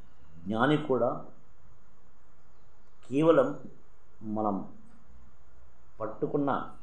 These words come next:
విధానం చూసి మెచ్చుకున్నాడు అంటే, ఆయన ఎలా ఉన్నాడు, అంత ఉండి కూడా, మరి అంత ధనవంతుడై ఉండి కూడా. కాబట్టి ఈ వీడియోని ఖచ్చితంగా చూడండి.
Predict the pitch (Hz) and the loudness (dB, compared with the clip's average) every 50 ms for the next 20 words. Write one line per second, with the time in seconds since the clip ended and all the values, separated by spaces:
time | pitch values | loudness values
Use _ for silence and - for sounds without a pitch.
0 | - - - - - - 80 90 98 98 131 135 147 151 143 135 110 98 - - | -8 -8 -8 -6 -6 -6 -4 -2 4 6 8 8 8 8 6 4 2 0 -4 -6
1 | - - - - - - 110 113 107 - 85 85 98 - - - - - - - | -6 -8 -8 -8 -8 -6 -4 -4 -4 -4 -4 -6 -6 -6 -8 -8 -8 -8 -6 -4
2 | 82 90 85 80 - 113 117 107 101 92 92 90 95 90 82 80 - - 90 87 | -4 -4 -4 -4 -6 -6 -4 -2 -2 -2 0 0 0 0 0 0 -2 -4 -4 -4
3 | 95 - - - - - - - - - - - - - - - 76 87 92 92 | -6 -6 -6 -8 -6 -6 -6 -6 -6 -6 -6 -6 -6 -6 -6 -4 -2 -2 0 0
4 | 90 85 80 85 90 104 120 120 113 110 107 101 87 80 76 76 - - - - | 0 0 2 2 4 6 6 6 6 6 4 2 0 0 -2 -2 -4 -6 -6 -6
5 | 95 95 - - 95 90 95 110 120 127 110 104 107 87 87 82 85 87 87 85 | -6 -2 2 4 4 4 4 4 4 4 4 4 4 4 4 2 2 2 0 0
6 | 95 - 92 78 - 98 101 110 117 127 131 123 123 123 117 110 104 95 98 87 | 0 -2 -4 -2 -2 -2 0 2 2 2 2 0 2 2 4 4 4 2 0 -2
7 | 78 82 78 71 - - - - - - - - - - - - - - - - | -2 -2 -2 -2 -4 -6 -8 -8 -8 -8 -8 -6 -6 -6 -6 -6 -6 -6 -6 -4
8 | 95 82 78 80 - 120 120 113 120 - - - - - - - - 92 90 90 | -2 -2 -2 -2 -2 -4 -4 -4 -6 -6 -8 -8 -8 -8 -8 -6 -4 -4 -2 0
9 | 87 90 85 85 - 98 95 - - - 123 120 117 - - 107 101 104 104 107 | 0 0 0 0 -2 -4 -4 -2 0 2 4 4 4 2 0 0 0 0 0 0
10 | - | -2